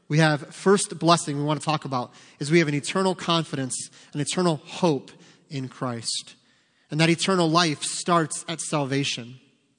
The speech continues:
That eternal life starts at salvation. We are already living our eternal life.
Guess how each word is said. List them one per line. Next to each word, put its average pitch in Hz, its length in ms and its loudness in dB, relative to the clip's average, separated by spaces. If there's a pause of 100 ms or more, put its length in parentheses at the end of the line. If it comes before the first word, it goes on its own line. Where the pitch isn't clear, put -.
(380)
That 151 160 0
eternal 160 320 -2
life 151 240 0
starts - 460 -2 (280)
at 151 140 -4
salvation. 147 600 0
We 175 120 4
are 156 240 2
already 190 600 2
living 165 720 0 (240)
our 143 120 0
eternal 160 540 0
life. 139 600 -6